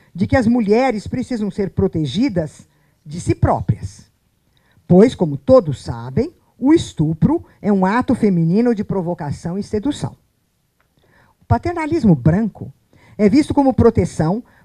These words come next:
para auxiliar a natural inferioridade dos negros, os quais, como todos sabem, <clears throat> são indolentes, preguiçosos e um tanto safados.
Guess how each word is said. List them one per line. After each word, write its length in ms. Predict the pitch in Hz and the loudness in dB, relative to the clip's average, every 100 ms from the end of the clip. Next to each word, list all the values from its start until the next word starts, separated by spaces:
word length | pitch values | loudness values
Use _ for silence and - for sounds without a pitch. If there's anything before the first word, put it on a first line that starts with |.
| - | 0
para 120 | 247 | 2
auxiliar 680 | 277 - 294 220 220 262 - | 2 2 -2 2 4 2 0
a 100 | - | -4
natural 640 | 208 240 - 233 214 247 | -2 -2 -4 0 4 4
inferioridade 840 | 285 247 262 254 247 226 233 233 214 | 2 -4 -2 0 0 -2 -2 -4 -4
dos 220 | 240 190 | -6 -2
negros, 680 | 233 254 143 98 107 - _ _ _ _ _ | 0 0 0 -6 -14 -20 _ _ _ _ _
os 160 | 269 - | -12 -8
quais, 500 | 202 170 214 269 _ _ _ _ | -4 -4 -6 -10 _ _ _ _
como 220 | 180 160 | -10 -10
todos 500 | - - 320 247 208 | -2 6 6 6 0
sabem, 540 | - 135 131 139 202 - _ _ _ - | -2 -6 -6 -8 -10 -12 _ _ _ -4
<clears throat> 260 | 170 156 131 _ _ | 0 0 -2 _ _
são 440 | _ - 185 196 277 _ _ _ _ _ - | _ 0 2 2 -4 _ _ _ _ _ -8
indolentes, 960 | 247 226 165 139 147 180 185 202 - _ _ _ | -4 -2 -2 -4 -6 -8 -12 -16 -18 _ _ _
preguiçosos 960 | 285 269 247 - 156 165 160 190 - _ _ _ _ _ _ _ _ _ - | -10 -10 -10 -6 -4 -4 -6 -8 -16 _ _ _ _ _ _ _ _ _ -12
e 80 | 294 | -10
um 80 | |
tanto 280 | 269 240 233 | -8 -8 -8
safados. 840 | 226 - - - - - - _ | -10 -10 -10 -16 -20 -20 -20 _